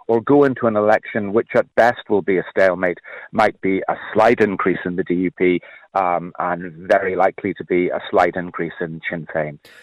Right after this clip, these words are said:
So it's putting pressure on the government. The other thing is, in response to that Micheál Martin co-, quote that you said, the Irish government wasn't this aggressive about, uh, pursuing its role if, when Sinn Féin brought down Stormont for three years, twenty seventeen to twenty twenty,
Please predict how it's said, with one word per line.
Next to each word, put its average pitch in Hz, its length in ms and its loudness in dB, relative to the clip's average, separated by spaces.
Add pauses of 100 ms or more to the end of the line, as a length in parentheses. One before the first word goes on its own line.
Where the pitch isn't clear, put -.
(100)
So 98 100 0
it's - 160 -8
putting 131 360 0
pressure 120 580 0
on 98 160 0
the 95 60 -6
government. 92 280 -4
The 110 80 4
other 131 140 2
thing 113 180 -2
is, 110 160 2
in 98 120 -10
response 117 420 -2
to 113 80 -6
that 113 180 2
Micheál 104 320 -2
Martin 120 440 0
co-, - 120 -14 (120)
quote 123 260 0
that 107 100 -4
you 101 180 -8
said, 107 220 4 (300)
the 101 80 0
Irish 117 220 2
government 104 360 0
wasn't 117 420 2
this 123 180 0
aggressive 117 480 2 (380)
about, 104 460 4
uh, 101 160 4
pursuing 107 500 2
its 104 140 -2 (100)
role 107 300 6
if, 98 140 -4 (100)
when 104 240 0
Sinn 104 140 -2
Féin 107 260 0
brought 110 200 2
down 98 200 0
Stormont 104 360 0
for 92 200 -2
three 107 180 2
years, 110 360 4
twenty 92 260 -6
seventeen 98 380 -4
to 98 80 -20
twenty 101 280 -4
twenty, 107 360 -2